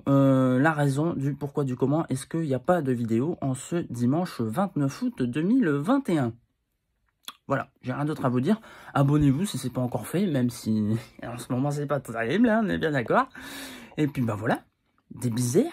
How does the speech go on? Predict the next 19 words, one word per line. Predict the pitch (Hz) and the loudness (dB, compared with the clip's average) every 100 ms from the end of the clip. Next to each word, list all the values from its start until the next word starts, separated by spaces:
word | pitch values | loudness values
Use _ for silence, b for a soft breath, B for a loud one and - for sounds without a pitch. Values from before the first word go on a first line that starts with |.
| - | -8
bon | 120 117 131 | -2 4 6
week-end, | 123 120 226 330 131 113 _ _ _ _ | 4 2 0 0 -2 -8 _ _ _ _
prenez | - 135 123 | -4 -2 0
bien | 120 190 | 2 0
soin | - 156 | 2 0
de | |
vous | 147 220 349 | 0 -2 0
et | 147 156 | 0 2
renégociez | 143 190 214 214 - | 4 4 6 4 2
vos | 220 214 | -2 -2
contrats | 180 175 | -2 0
d'assurance | 170 165 160 151 | -2 -2 -4 -4
aussi, | 113 107 - _ _ _ _ | -6 -8 -10 _ _ _ _
pour | - | -10
votre | 117 120 | -6 -2
voiture, | 123 110 - _ | -2 -4 -10 _
c'est, | - 123 123 123 | -8 -2 0 0
c'est | 117 | 0
important. | 113 123 101 | -2 -4 -8